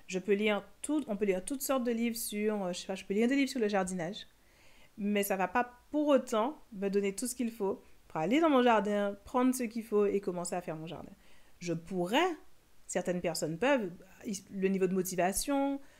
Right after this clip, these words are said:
peut être suffisant, le niveau de la douleur, si, si c'est tellement, tellement, tellement,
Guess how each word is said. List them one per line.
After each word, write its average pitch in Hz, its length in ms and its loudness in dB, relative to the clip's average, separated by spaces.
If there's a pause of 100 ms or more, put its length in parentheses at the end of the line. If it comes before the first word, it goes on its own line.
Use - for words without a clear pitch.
(180)
peut 220 80 0
être 214 140 2
suffisant, 202 640 0
le 190 140 0
niveau 185 340 -2
de 180 120 -2
la 165 320 2
douleur, 226 440 2
si, 208 200 -4
si 214 180 -6
c'est - 320 -8
tellement, 262 320 -2
tellement, 247 420 2
tellement, 247 520 0